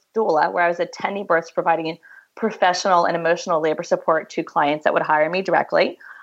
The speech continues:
Um, and then I also did photography as well,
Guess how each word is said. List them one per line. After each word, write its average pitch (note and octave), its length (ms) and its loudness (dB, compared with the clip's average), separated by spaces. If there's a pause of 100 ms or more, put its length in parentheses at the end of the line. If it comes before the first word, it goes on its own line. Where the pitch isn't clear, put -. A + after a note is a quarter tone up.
(120)
Um, E3+ 460 0
and F#3+ 280 2
then G3+ 300 4 (120)
I F#3 140 4
also G3 400 2
did F#3+ 280 0
photography A3 720 -2
as E3 180 2
well, F#3+ 440 2